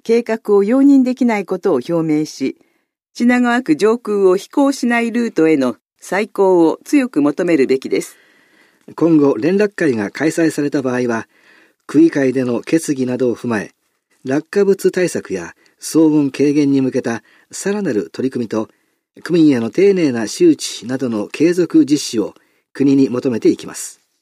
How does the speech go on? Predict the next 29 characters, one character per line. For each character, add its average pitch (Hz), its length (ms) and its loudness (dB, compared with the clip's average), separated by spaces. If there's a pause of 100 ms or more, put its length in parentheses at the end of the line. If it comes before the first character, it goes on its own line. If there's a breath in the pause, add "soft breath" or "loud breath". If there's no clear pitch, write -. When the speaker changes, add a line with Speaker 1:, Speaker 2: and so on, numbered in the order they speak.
(880)
Speaker 1:
医 190 120 -4
療 320 260 4
的 302 240 -2
ケ 285 180 0
ア 254 80 -2
の 185 140 -4
必 - 220 -6
要 196 140 4
な 170 240 -2 (320)
重 277 240 2
度 190 120 0
障 233 280 -2
害 220 200 -2
児 214 140 -8
者 165 140 -6
が 127 200 -4 (460)
当 - 80 -4
た 269 140 0
り 262 120 2
前 247 220 2
に 226 120 -4
生 226 200 -2
活 226 240 -6
で 208 100 -2
き 202 120 -4
る 143 100 0
支 190 180 -6
援 139 220 -2
を。 107 160 -6